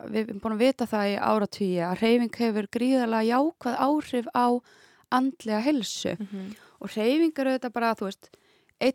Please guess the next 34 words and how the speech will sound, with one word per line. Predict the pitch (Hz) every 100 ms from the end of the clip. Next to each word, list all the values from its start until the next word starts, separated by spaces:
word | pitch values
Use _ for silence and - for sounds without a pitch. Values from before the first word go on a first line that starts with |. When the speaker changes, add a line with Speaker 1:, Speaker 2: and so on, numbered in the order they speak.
| -
Speaker 1:
vinkill | 247 262 - - - 185 -
og | 220
ég | 220 214
vil | 226 -
alls | 226 -
ekki | 226
að | 220
fólk | 226 240
misskilji | 233 247 - 220 214
það | 220
að | 214
ég | 214
haldi | 220 220
að | 208 - _ -
þolendur | 233 233 220 226 202
fari | 226 214
bara | 208
að | 220
hreyfa | 240 247 226
sig | 220 214
og | 214 220
þá | 226 - 302
er, | 254 - - 320 277
þá | 262 240 247
er | 269 277 -
bara | 254
búið | 240 247
að |
Speaker 2:
Það | 226 262
er | 285
Speaker 1:
bjarga |
Speaker 2:
bara | 349 269 294 320
Speaker 1:
öllu. | 226 180
Speaker 2:
ræktina. | 208 170